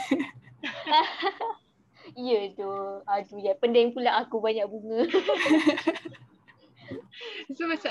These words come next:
Speaker 2: so memang Zal akan cari benda yang baru lah untuk macam
Speaker 1: Hmm.
Speaker 2: tinggalkan sekejap, uh, agak tinggalkan sekejap, uh, lukisan,
Speaker 1: Ya.
Speaker 2: and then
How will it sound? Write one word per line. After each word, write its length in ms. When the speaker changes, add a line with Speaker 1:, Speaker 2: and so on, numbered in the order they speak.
Speaker 2:
so 160
memang 320
Zal 140
akan 200
cari 280
benda 240
yang 180
baru 240
lah 140
untuk 280
macam 420
Speaker 1:
Hmm. 180
Speaker 2:
tinggalkan 400
sekejap, 400
uh, 880
agak 320
tinggalkan 400
sekejap, 480
uh, 240
lukisan, 540
Speaker 1:
Ya. 340
Speaker 2:
and 80
then 160